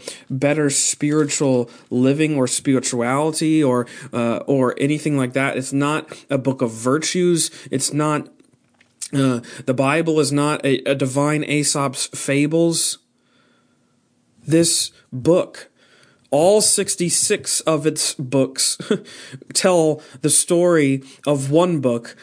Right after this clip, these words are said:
namely the story of one person, and his name is Jesus. This makes everything,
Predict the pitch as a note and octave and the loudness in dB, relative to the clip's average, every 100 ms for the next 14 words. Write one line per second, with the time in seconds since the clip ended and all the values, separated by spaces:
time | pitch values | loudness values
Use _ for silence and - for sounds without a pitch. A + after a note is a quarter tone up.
0 | - - A#2 C#3 D3 E3 G3 E3 C#3+ - | -20 -6 -4 0 2 2 2 2 0 -2
1 | - E3+ E3+ D#3 C#3 C3 C3+ D#3 D#3+ D3+ | 0 2 4 4 2 0 0 2 2 -2
2 | D3+ - F3+ E3+ - A2+ A2 - C3+ C3+ | -8 -6 -4 -4 -8 -10 -12 -8 -2 -2
3 | C3 C#3+ D#3+ D3+ C3+ - - B2+ - D#3+ | 0 0 2 0 -4 -8 -4 -4 -2 0
4 | D#3+ A#2+ A2+ A2+ - - _ _ _ _ | 0 -2 -6 -6 -6 -6 _ _ _ _
5 | _ _ _ _ - C#3 F3+ - - - | _ _ _ _ -2 2 2 2 -4 -10
6 | - D3+ D#3 - - F#3 F#3+ A3 G3+ - | -8 -2 -2 -2 -2 -2 2 0 0 0
7 | G3+ G3 F#3+ E3 | 2 2 0 -2